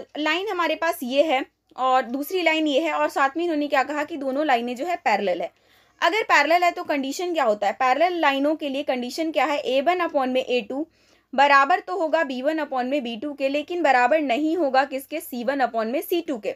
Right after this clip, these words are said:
ठीक है, this is the condition। और अगर हमें निकालना है इसमें K की वैल्यू, तो यहाँ पर ए वन upon में ए टू अगर आप,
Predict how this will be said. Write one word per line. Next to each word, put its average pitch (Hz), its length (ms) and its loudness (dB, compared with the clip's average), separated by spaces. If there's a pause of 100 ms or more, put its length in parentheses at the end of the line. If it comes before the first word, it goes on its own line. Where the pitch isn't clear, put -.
(400)
ठीक 359 100 -6
है, 403 60 0
this 359 160 -4
is 330 120 -10
the 359 120 8
condition। 359 480 -2 (540)
और - 140 2
अगर 330 240 4
हमें 381 220 0
निकालना 294 440 2
है 339 180 -2
इसमें 330 240 -4
K 277 200 -2
की 330 140 -2
वैल्यू, 269 260 4
तो 311 100 -8
यहाँ 294 260 -2
पर 311 240 0
ए 262 120 0
वन 320 220 0
upon 294 180 -2
में 285 140 2
ए 254 160 2
टू 311 140 -4
अगर 285 220 4
आप, 269 120 -2